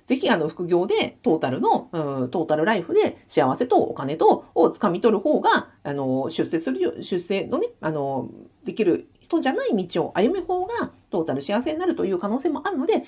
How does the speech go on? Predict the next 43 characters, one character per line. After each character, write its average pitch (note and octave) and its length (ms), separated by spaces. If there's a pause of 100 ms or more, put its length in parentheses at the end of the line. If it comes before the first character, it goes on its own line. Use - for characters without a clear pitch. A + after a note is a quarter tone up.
(160)
ぜ F4+ 100
ひ G#4 60
で C4 80
す - 80
ね、 E3+ 120
そ F3 100
の D#3 240
一 - 160
つ - 60
の B2+ 280
選 - 220
択 A3+ 180
肢 - 80
と B3 100
し C4 60
て、 A4 200 (180)
え C#3 160
ー、 C#3 60
検 C#3 220
討 C3+ 120
い C3 40
た F#3 80
だ B3 80
け C4+ 100
た A#3+ 100
ら G3+ 80
な E4+ 160
と F#3 100
思 E3+ 240
っ G3 80
て - 280
お E3+ 60
り A3+ 100
ま C4 340
す。 F#3 180 (1500)
は D#4+ 300
ー - 40
い。 - 80 (140)
あ、 C4 180
北 C4 200
島 A#3 360
さ A#3+ 140
ん。 G3 200